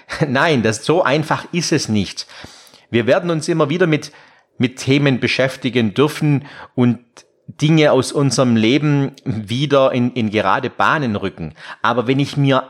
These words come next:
alles Negative aus dieser Welt auf mich lade, dann werde ich mittel- und langfristig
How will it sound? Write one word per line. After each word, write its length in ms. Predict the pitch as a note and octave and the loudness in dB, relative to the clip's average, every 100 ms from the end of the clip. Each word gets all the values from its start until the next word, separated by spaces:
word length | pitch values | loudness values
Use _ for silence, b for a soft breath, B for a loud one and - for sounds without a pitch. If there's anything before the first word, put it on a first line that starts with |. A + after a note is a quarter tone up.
| - | -2
alles 480 | C#3+ G3 F#3 D3+ - | 2 4 2 0 -2
Negative 720 | C3+ D3 D#3 D3 D3+ C3 C3 | 0 2 2 0 -4 -2 0
aus 320 | A2 A#2 - | 0 -2 -6
dieser 560 | - D#3+ F3 E3+ B2+ A2 | -6 -4 0 0 0 2
Welt 580 | C3+ F3+ A2+ - - - _ _ _ B B B B - | 2 4 0 -4 -12 -16 _ _ _ B B B B 0
auf 400 | D3 G#3 - D#3 | 0 0 -4 0
mich 260 | C#3+ - | 0 2
lade, 560 | A#2+ G#2+ F2+ E2 C#2+ - B B B B - | 2 2 2 0 -4 -6 B B B B -2
dann 220 | G2 F#2+ | 0 2
werde 240 | G#2+ G#2+ | 2 0
ich 340 | F#2+ F#2 - G2+ | -2 -4 -2 0
mittel- 360 | B2 B2+ A#2 | 0 0 -2
und 200 | G#2 F2+ | 0 0
langfristig 800 | F2 G2 - - - - A#2+ - | 0 -2 -2 -4 -4 -4 -6 -6